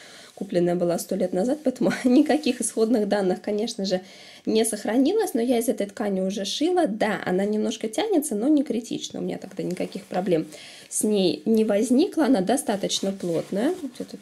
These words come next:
у меня какой-нибудь краешек. Но, в общем, она достаточно плотная, и я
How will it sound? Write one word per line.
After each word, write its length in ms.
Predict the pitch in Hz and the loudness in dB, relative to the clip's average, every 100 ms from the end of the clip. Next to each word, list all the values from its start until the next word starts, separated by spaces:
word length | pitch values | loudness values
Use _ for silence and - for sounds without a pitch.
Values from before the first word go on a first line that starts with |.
| - | -14
у 60 | |
меня 100 | 185 190 196 | -12 -14 -16
какой-нибудь 380 | - 185 185 - | -12 -10 -10 -14
краешек. 460 | - 277 392 262 | -8 -6 -4 -4
Но, 80 | 208 | -2
в 20 | |
общем, 180 | 214 - | -4 -2
она 160 | 214 214 | -2 0
достаточно 580 | 226 240 226 226 - 220 | -2 -2 -2 -2 -4 -4
плотная, 460 | 254 370 466 285 | 0 2 6 6
и 180 | - - | 4 0
я 540 | 269 285 247 240 254 | 2 2 2 0 0